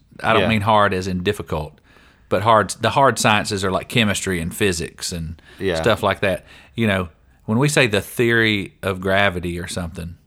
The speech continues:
Speaker 2: Yeah.
Speaker 1: well, we're not talking about a little idea about maybe this is how it works. I mean, or in chemistry, you know, there's, you mix this and you mix that, and this is happening every time.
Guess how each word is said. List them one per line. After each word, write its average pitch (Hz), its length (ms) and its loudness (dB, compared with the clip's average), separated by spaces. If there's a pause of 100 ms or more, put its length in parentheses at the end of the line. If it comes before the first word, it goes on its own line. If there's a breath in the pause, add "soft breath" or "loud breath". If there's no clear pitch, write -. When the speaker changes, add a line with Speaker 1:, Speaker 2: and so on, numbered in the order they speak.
(500 soft breath)
Speaker 2:
Yeah. 87 180 0
Speaker 1:
well, 113 100 2
we're 165 100 4
not 113 220 2
talking 110 320 2
about 95 200 2
a 92 60 0
little 95 300 -2
idea 90 420 0
about 85 300 -6
maybe 87 220 -6
this 87 180 -8
is 85 100 -10
how 87 140 -6
it - 80 -12
works. 85 400 -10
I 90 60 -6
mean, 85 240 -8 (420 loud breath)
or 98 140 2
in 101 280 -4
chemistry, 107 640 0
you 98 100 -4
know, 87 120 -4
there's, 87 380 -10 (600 soft breath)
you 110 140 -2
mix 131 320 0
this 123 400 2
and 98 160 -2
you 110 60 0
mix 113 240 -4
that, 98 360 -2
and 92 160 -6
this 104 200 0
is 95 80 -4
happening 95 360 -2
every 92 240 -4
time. 82 360 -6